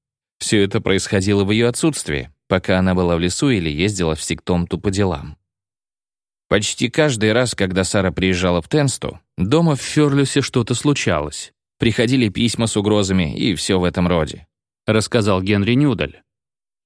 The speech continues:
Дорис, жена Генри, которая за время их жизни в доме Лунбладов успела подружиться с Сарой, согласна с мужем. Там все время что-то происходит, когда она приезжала сюда. А когда в Кальмаре что-то случалось,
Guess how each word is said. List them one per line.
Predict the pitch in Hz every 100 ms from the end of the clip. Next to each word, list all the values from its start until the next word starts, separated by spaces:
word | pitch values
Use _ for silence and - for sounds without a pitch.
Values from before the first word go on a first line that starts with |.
| -
Дорис, | 101 185 151 - - -
жена | 95 107 95
Генри, | 87 110 87 71 - -
которая | 104 117 107
за | 98 104
время | 98 123 98
их | 95
жизни | 92 113 92 90
в |
доме | 101 101 104
Лунбладов | 113 104 98 98 98
успела | 92 - 98 92
подружиться | 85 87 90 90 85 85
с |
Сарой, | - 135 135 123 _ _
согласна | - 135 135 160 120 87
с | -
мужем. | 92 82 71 - _ _ _ _ _ _ _ -
Там | 160 156
все | - 165
время | 143 170 170
что-то | 156 - 156 147
происходит, | - 143 - - 160 156 143
когда | 139 135 139 131
она | 131
приезжала | 123 135 127 123 95 87
сюда. | - 82 71 - _ _ _ _ _ _ _ _ _ -
А | 73
когда | 85 113
в | 170
Кальмаре | - 135 160 147 139
что-то | - 135 123
случалось, | 90 67 76 - 120 165 156 -